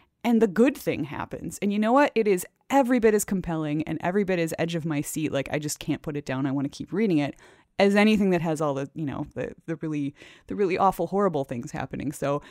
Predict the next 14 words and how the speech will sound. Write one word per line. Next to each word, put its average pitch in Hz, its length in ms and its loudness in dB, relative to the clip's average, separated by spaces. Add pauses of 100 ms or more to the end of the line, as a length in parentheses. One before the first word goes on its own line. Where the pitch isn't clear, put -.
(140)
I'm 190 100 2
not 202 220 4
saying 190 180 2
that 170 100 0
one 175 180 4
is 143 120 0
better 254 280 8
than 160 140 4
the 131 120 -2
other. 120 280 -4
I'm 175 100 0
just 160 220 -4 (160)
saying 147 240 0
that, - 140 -4